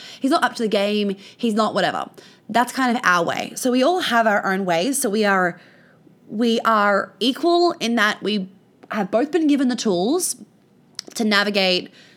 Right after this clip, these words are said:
the opposite sex. But what's really important is that you are also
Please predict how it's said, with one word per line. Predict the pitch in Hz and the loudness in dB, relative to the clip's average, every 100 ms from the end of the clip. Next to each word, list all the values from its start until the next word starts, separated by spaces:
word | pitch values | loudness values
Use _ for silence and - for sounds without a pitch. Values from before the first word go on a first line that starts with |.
| - | -12
the | 190 214 | -6 -2
opposite | 196 196 196 - | -2 -2 -2 -2
sex. | 175 - - - - - - _ | 0 -2 -4 -8 -10 -14 -20 _
But | - 220 | 0 2
what's | 247 247 | 0 0
really | 214 262 359 233 | 0 2 4 2
important | 190 190 165 160 226 - _ _ _ _ _ _ - | 0 0 2 2 0 -6 _ _ _ _ _ _ -2
is | 220 | 0
that | 190 | 0
you | 208 208 220 247 294 285 | 0 2 2 2 2 2
are | 226 | 0
also | 180 214 208 202 | 2 0 0 -2